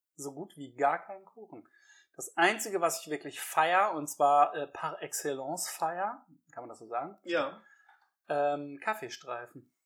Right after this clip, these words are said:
Speaker 2: Bäh.
Speaker 1: Boah,
Speaker 2: Da
Speaker 1: finden
Speaker 2: kannst du eine
Speaker 1: könnte ich
Speaker 2: alte
Speaker 1: mich
Speaker 2: Frau unter
Speaker 1: rein-
Speaker 2: Arme lecken.
Speaker 1: Ja, mach ich auch gerne, wenn ich Kaffeestreifen
Speaker 2: Bäh.
Speaker 1: esse. Ich find, Kaffeestreifen ist einfach so das Geilste, was man essen, das
Speaker 2: Ja.
Speaker 1: ist einfach für mich der Inbegriff
Speaker 2: Der
Speaker 1: von
Speaker 2: siebziger Jahre.
Speaker 1: Ja.
Speaker 2: Ja,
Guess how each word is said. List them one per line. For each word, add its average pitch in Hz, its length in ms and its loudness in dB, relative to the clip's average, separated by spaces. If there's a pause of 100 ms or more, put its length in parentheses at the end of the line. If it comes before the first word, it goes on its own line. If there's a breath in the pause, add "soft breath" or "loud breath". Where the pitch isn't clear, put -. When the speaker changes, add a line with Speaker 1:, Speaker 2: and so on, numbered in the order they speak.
(240)
Speaker 2:
Bäh. - 80 -4 (580)
Speaker 1:
Boah, 139 180 8
Speaker 2:
Da 143 100 6
Speaker 1:
finden 170 220 4
Speaker 2:
kannst 180 200 6
du 180 60 4
eine 160 80 4
Speaker 1:
könnte 139 140 6
ich 143 40 0
Speaker 2:
alte 156 60 4
Speaker 1:
mich - 100 0
Speaker 2:
Frau 151 220 6 (160)
unter 147 200 6
Speaker 1:
rein- - 120 8
Speaker 2:
Arme 147 180 4
lecken. 143 400 0
Speaker 1:
Ja, 175 120 6
mach 254 120 2
ich 151 100 -2
auch 123 100 0
gerne, 127 260 -6
wenn 131 80 -8
ich 123 100 -14
Kaffeestreifen 135 560 -2
Speaker 2:
Bäh. 247 80 8
Speaker 1:
esse. - 180 8 (540 loud breath)
Ich 139 100 -4
find, 165 140 -2
Kaffeestreifen 180 680 4
ist 147 120 -6
einfach 160 240 -2
so 165 100 -6
das 151 200 -2
Geilste, 170 320 2
was 165 140 -8
man 170 100 -14
essen, 160 220 -8
das 151 140 -2
Speaker 2:
Ja. 135 100 -6
Speaker 1:
ist - 200 -10
einfach 214 320 2
für 202 100 -8
mich 185 160 -6
der 170 180 -4
Inbegriff 214 680 0
Speaker 2:
Der - 60 -18
Speaker 1:
von 170 200 8
Speaker 2:
siebziger 190 420 4
Jahre. 160 380 6
Speaker 1:
Ja. 170 160 8
Speaker 2:
Ja, 277 240 6